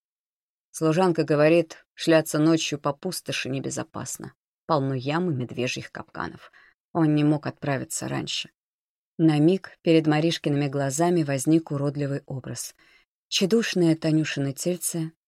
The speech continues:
перекушенное ржавыми железными челюстями. «Всевышние!» — зажмурилась она. Сглотнув, Приютская наклонилась к самому Володиному уху.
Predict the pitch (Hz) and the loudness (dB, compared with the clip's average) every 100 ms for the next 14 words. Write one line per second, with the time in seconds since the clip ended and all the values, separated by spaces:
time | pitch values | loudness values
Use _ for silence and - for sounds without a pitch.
0 | _ 160 143 - 160 - 143 139 135 123 | _ 0 0 -4 -6 -4 -2 -2 -4 -4
1 | 143 135 131 131 123 135 131 127 123 127 | -4 -4 -4 -4 -4 -4 -4 -4 -6 -6
2 | - 135 135 - 139 - 143 _ _ _ | -6 -6 -8 -10 -12 -12 -14 _ _ _
3 | _ _ _ _ _ - - - 214 170 | _ _ _ _ _ -10 -6 -4 -4 -4
4 | 156 143 - 147 147 135 - _ _ _ | -4 -4 -4 -4 -4 -8 -12 _ _ _
5 | _ - 151 151 127 147 135 120 131 139 | _ -8 -2 -2 -2 -4 -4 -6 -6 -6
6 | 135 131 _ _ _ _ _ - 131 151 | -8 -8 _ _ _ _ _ -10 -4 -4
7 | 139 - 180 - - _ _ - 160 156 | -4 -4 -4 -6 -20 _ _ 0 2 4
8 | 165 - 151 143 143 143 139 135 151 156 | 2 0 -2 -2 -2 -4 -4 0 2 0
9 | 131 - - - - 151 160 160 165 156 | -2 -10 -8 -4 -2 0 2 2 2 0
10 | 143 143 139 143 143 143 - 131 - 113 | -2 -4 -4 -4 -2 -4 -8 -10 -10 -16